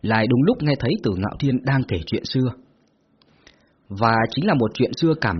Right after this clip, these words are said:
động nhất ở trên thế gian. Không những khiến cho tiên ngữ rơi lệ ngay tại chỗ, mà càng khiến cho Trần Tâm lúc đó ấn tượng đối với cả Phương Tử Vũ đã thay đổi rất nhiều.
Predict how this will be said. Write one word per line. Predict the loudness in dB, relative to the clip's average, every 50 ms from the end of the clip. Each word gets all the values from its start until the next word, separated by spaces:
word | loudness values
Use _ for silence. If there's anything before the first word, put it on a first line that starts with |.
| -2
động | -2 -2 0
nhất | 0 0 0 -2 -4
ở | -6 -4 -2
trên | 0 0 0
thế | 0 0 -2
gian. | -2 -2 -2 -2 -4 -6 -8 -12 _ _ _ _ _ _ _ _ _ _ _ _ _ _
Không | 0 4 4 6
những | 6 4 4 2 2 2
khiến | 0 2
cho | 2 0 0 2
tiên | 2 2 4 4
ngữ | 2 2 2
rơi | 0 2 2 2
lệ | 2 2 2 0
ngay | 0 -2 -2 -2
tại | -2 -4 -6 -4
chỗ, | -4 -2 -2 -4 -6 -10 -16 -20 _ _ _ _ _ _
mà | -2 2 2 2 2 2 0
càng | 0 0 0 0 0
khiến | 0 -2 0
cho | 0 -2 -2
Trần | 0 0 0 0 0
Tâm | -2 0 0 0
lúc | 0 0 -2
đó | -2 -2 -2 -2 -2 -2
ấn | 0 0 0 0
tượng | 0 -2 -2 -2 -2
đối | -4 -2 -2
với | -2 -2
cả | -4 -4 -6 -2 0
Phương | 0 0 0
Tử | 0 -4 -6 -4 -4
Vũ | -4 -4 -2
đã | -2 -4 -4 -4 -4
thay | -4 -4 -2
đổi | 0 -2 -2 -2
rất | -4 -6 -6 -4
nhiều. | -2 -2 -2 -2